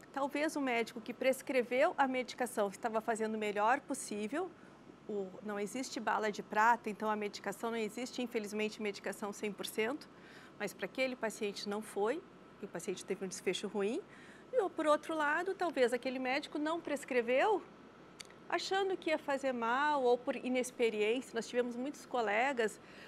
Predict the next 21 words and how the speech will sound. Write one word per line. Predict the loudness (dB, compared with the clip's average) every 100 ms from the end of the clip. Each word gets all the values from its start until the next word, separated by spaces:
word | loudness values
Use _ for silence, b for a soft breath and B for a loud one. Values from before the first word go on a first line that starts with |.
| B
ah, | 0 2 4 2 0
que | -2 -2 0 0 2
não | 2 2 0 0 -2 -4 -10 -16 -18 -12
ficaram | -6 0 0 0
com | -4
medo | -2 0 -2
de | -4
usar | 0 0
essas | 0
medicações, | -2 -4 -4 -6 0 0 2 0
principalmente | -4 -10 -8 -4 -2 -2 -4 -4
recém-formados, | -4 -4 -4 -4 -2 0 0 -2 -8 -14 B B
ficaram | -2 0 2
com | 0
medo | 0 0
de | 0
arritmia. | 0 -2 -6 -2 0 0 -2 0 0 -2 B B -8
Essa | -2
situação | -2 -2 -2 -2 -2
também | -2 -2 0 0
aconteceu. | 0 -4 -4 -4 -2 -4